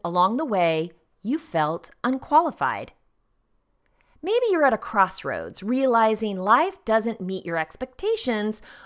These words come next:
when you're not in charge of it. Taking a passive role, expecting aggressive actions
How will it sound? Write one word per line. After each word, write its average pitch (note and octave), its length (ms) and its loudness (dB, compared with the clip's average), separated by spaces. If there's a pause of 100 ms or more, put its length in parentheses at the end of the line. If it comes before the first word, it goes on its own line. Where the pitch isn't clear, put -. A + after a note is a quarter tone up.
when G3 400 0
you're F3+ 140 0
not D#3+ 260 0
in E3+ 80 -10
charge F3 380 0
of C3 80 -12
it. - 320 -12 (560)
Taking F#4 280 -2
a C#4+ 60 2
passive B3+ 480 -2
role, A#3 460 0
expecting B3+ 680 -4
aggressive G3+ 560 -2
actions F3 680 -4